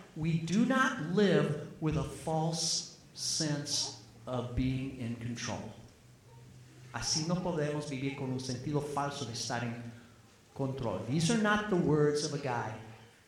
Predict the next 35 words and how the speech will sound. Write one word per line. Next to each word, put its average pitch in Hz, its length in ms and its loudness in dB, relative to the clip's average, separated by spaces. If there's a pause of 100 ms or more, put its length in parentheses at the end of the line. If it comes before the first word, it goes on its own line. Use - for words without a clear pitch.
(280)
who 139 140 0
is 120 220 0
deceived 117 800 -2
about 110 300 -4
his 127 240 -2
ability 120 360 -6
to 120 120 -6
control 117 600 -4
things. - 600 -6 (2000)
And 151 100 -4
so 185 180 4
what 175 240 6
does 226 160 2
that 202 240 -2
do? 156 320 2
That 139 260 -2
causes 202 800 0
him, 185 320 2 (380)
in 160 180 2
being 170 280 6
more 180 360 8
aware 175 580 4
of 135 260 -2
death, 180 360 4 (240)
more 185 260 8
aware 185 280 8
of 165 200 6
not 190 320 6
being 190 220 6
in 170 160 6
control, 156 540 4 (160)
it 185 140 2
causes 202 560 8
him 190 220 6
to 170 120 2